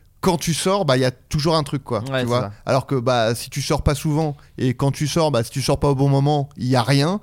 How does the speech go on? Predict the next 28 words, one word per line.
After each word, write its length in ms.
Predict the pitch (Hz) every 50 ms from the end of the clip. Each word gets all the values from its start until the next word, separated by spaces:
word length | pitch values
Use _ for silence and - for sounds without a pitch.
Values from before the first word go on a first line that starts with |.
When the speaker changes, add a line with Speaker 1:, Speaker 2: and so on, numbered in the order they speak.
| - 110
Speaker 2:
Hmm. 180 | 110 104 95 92 - - - - - - -
Speaker 1:
C'est, 1000 | - - - - 135 123 120 117 117 113 110 107 110 107 107 107 104 101 98 98 98
c'est 140 | - 123
peut-être, 380 | - - - 147 135 131 - -
euh, 260 | 117 107 104 101 98 101
ça 100 | - -
peut 120 | - 107
peut-être 200 | - - 117 -
peser 380 | - 123 107 98 110 113 113 104
sur 160 | - - 98
le 80 | 98
moral, 340 | 101 107 107 107 123 127 123
tu 120 | 110 - 107
vois, 160 | 110 107 95 92 90
et 60 | 95
cetera. 320 | - - - - 110 120 117
Donc 160 | 104 107 104
c'est 180 | - 120 120 -
aussi 260 | - 123 - - 143
peut-être 220 | 135 - 135 123 -
sans 140 | - 131
doute, 300 | 131 135 139 135 - - _ - - - - - - -
euh, 160 | 87 92 101 87 -
apprendre 440 | - 120 - - - 143 139 127 110
à 60 | 113
vivre 240 | 110 127 123 117 113
autrement 400 | 123 113 - 160 156 139 117 - -
aussi. 280 | 117 117 - - -